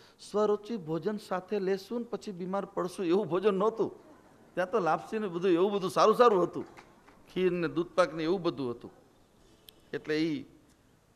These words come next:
આમ કે મોઢામાં પાણી નથી આવતું, હવે તો આવે તો વાંધો નહીં, ભાદરવો છે, ખાજો પાછા. એટલે આવું બધું. મેં, મેં કીધું તો યાદ છે ને બધાને શું ખાવાનું?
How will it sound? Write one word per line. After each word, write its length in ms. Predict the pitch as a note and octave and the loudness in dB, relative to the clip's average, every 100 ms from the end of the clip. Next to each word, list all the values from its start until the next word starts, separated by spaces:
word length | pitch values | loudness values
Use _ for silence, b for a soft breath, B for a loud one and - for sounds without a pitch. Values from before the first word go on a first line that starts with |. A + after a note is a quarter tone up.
| _ _ _ _ _ _ _ _ | _ _ _ _ _ _ _ _
આમ 160 | B2 B2 | -10 -10
કે 260 | - - | -12 -8
મોઢામાં 340 | E3 D#3+ F#3+ F#3 | 0 4 4 4
પાણી 180 | G3+ A3 | 2 4
નથી 200 | A#3 B3+ | 4 6
આવતું, 160 | B3 | 6
હવે 140 | F3 A3 | 6 6
તો 120 | A3+ | 6
આવે 180 | G#3 G#3+ | 4 4
તો 160 | G#3+ | 2
વાંધો 240 | E3 D3 C#3 | 0 0 -2
નહીં, 140 | A2 | -4
ભાદરવો 440 | B2 C#3 E3 D#3+ | -4 2 2 4
છે, 120 | D3 F3 | 2 -2
ખાજો 380 | - C3 D#3 | -4 -2 0
પાછા. 300 | C3 A2+ - G2+ _ b b b b - - | -2 -4 -10 -20 _ b b b b -20 -20
એટલે 260 | A2 A2+ G2+ - _ | -16 -14 -14 -16 _
આવું 160 | A2 G#2+ | -16 -16
બધું. 200 | A2+ G#2 _ b b - | -16 -20 _ b b -4
મેં, 120 | G3+ | -2
મેં 240 | G3+ A#3+ A#3+ | 2 0 2
કીધું 260 | A3 B3 | -2 -2
તો 60 | B3+ | 4
યાદ 240 | B3 B3 | 6 6
છે 100 | C4 | 4
ને 80 | D#4 | 4
બધાને 260 | D#4+ D4 B3+ | 6 6 2
શું 200 | C4 A#3+ | -2 2
ખાવાનું? 440 | A3+ A3+ F3 A#2 | 6 6 4 -2